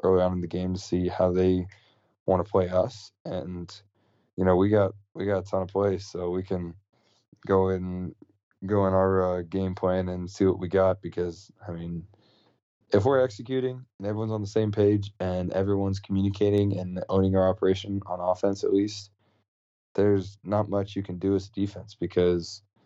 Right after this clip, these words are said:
I mean, the plays are there because the plays work, you know? And whenever you got guys that are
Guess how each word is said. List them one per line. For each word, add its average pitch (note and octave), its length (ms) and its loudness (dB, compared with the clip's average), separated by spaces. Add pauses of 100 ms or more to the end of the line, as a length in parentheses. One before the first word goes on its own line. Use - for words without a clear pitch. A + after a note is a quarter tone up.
(260)
I F2+ 60 -2
mean, F2+ 240 2
the F2 80 0
plays A2 420 0
are F2+ 80 0
there G2+ 240 2
because F2 460 -8
the - 60 -20
plays G2+ 280 0
work, F2+ 260 -6 (200)
you F2+ 100 -8
know? F2+ 400 -2
And F2 440 -4 (1300)
whenever G2+ 260 2
you G2 100 2
got F#2+ 220 2
guys F#2+ 320 2
that F#2 100 -4
are F2 200 -4